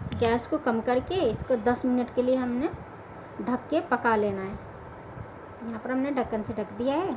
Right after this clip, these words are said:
इसको दस मिनट तक गैस कम करके पकने देना है। अब ये दस मिनट हो गया है, ढक्कन हटा के देख लेते हैं। ये अच्छे से इसमें उबाल आ गया है, ये अच्छे से पक चुका है।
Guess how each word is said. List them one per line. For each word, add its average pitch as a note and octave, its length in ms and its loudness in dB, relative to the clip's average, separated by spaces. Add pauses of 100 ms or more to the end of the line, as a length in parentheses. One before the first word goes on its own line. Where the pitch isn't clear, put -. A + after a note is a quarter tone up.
(120)
इसको - 220 -4
दस A#3 220 0
मिनट B3 280 2
तक C#4+ 140 0
गैस G#3+ 340 2
कम A3+ 140 0
करके A3+ 280 -2
पकने A3+ 340 -2
देना G3 200 -4
है। F#3+ 280 -10 (920)
अब G3 140 -2
ये G3+ 140 4
दस G#3 220 2
मिनट C4+ 260 4
हो B3+ 200 6
गया B3 200 4
है, F3 200 2 (360)
ढक्कन A3+ 300 -2
हटा A3 240 -2
के G3+ 80 0
देख G#3 220 0
लेते B3+ 260 4
हैं। C4 180 -2 (840)
ये B3 100 4
अच्छे C4+ 360 0
से D4+ 120 -2
इसमें C#4+ 200 -2
उबाल A#3 420 2
आ G3+ 100 2
गया A#3+ 200 2
है, D4 160 2
ये D4+ 160 4
अच्छे - 280 -4
से D4+ 160 -2
पक C4 260 0
चुका A3 240 -4
है। G3+ 180 -4